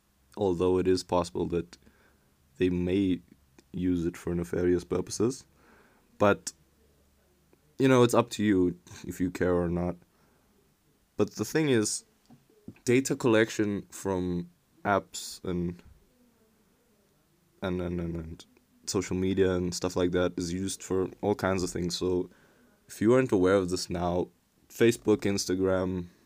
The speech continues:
WhatsApp, Twitter, all, all of these medias are using your data, and they're collecting your data and, and, you know,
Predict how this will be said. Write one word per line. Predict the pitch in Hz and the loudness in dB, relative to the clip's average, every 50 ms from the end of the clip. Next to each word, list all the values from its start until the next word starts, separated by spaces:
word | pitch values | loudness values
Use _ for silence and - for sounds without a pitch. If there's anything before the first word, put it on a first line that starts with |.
| _ _ _ _ _ _ _ _ _ _ _ _ _ _ _ _ _ _ _ _ _ | _ _ _ _ _ _ _ _ _ _ _ _ _ _ _ _ _ _ _ _ _
WhatsApp, | 90 90 87 87 - - 92 90 87 87 85 - _ _ _ _ _ - _ _ _ _ _ _ _ _ _ _ _ _ _ _ _ _ _ _ _ _ _ _ _ _ | -4 -4 -4 -4 -4 -2 0 0 0 0 -2 -6 _ _ _ _ _ -20 _ _ _ _ _ _ _ _ _ _ _ _ _ _ _ _ _ _ _ _ _ _ _ _
Twitter, | - - 90 92 85 90 92 90 90 87 87 87 _ _ _ _ _ | -8 -4 -4 -2 0 0 0 0 0 0 -2 -6 _ _ _ _ _
all, | 107 110 110 - - _ | -4 -4 -4 -6 -8 _
all | - 135 135 | 2 4 4
of | 127 113 95 | 4 2 0
these | 98 95 95 90 85 - - - - _ _ _ _ _ _ _ _ _ _ _ _ _ _ _ | -2 -2 -2 -4 -4 -6 -8 -10 -12 _ _ _ _ _ _ _ _ _ _ _ _ _ _ _
medias | - 90 101 101 92 95 92 90 90 90 87 85 85 - - - _ _ _ _ _ _ | -4 -2 -2 0 2 2 2 4 4 2 2 0 -4 -8 -14 -16 _ _ _ _ _ _
are | 101 101 98 98 | -2 0 2 2
using | 90 82 107 110 104 104 98 | 0 0 0 0 0 0 0
your | 90 87 | 0 0
data, | 87 85 85 87 85 87 | 0 2 2 2 2 2
and | 85 87 87 | 0 0 -2
they're | 87 82 82 85 - _ _ _ _ - - - - _ _ _ _ _ _ - - - - | -2 -4 -4 -6 -10 _ _ _ _ -20 -20 -20 -20 _ _ _ _ _ _ -14 -14 -12 -2
collecting | - 98 90 95 92 - - - 92 92 90 | 0 2 2 2 2 0 -4 -4 -2 0 0
your | 90 87 | -2 -2
data | 87 92 90 90 90 90 | 0 0 0 2 2 0
and, | 90 87 87 87 - _ _ _ _ _ _ _ _ _ _ _ _ _ _ _ _ _ _ _ _ _ _ _ _ _ - _ _ _ | -2 -4 -6 -8 -10 _ _ _ _ _ _ _ _ _ _ _ _ _ _ _ _ _ _ _ _ _ _ _ _ _ -20 _ _ _
and, | - 90 85 87 87 87 - - _ _ _ - _ _ _ _ _ _ | -14 -12 -12 -10 -12 -12 -14 -18 _ _ _ -20 _ _ _ _ _ _
you | 107 | -6
know, | 110 107 98 92 87 87 | -6 -4 -4 -6 -8 -10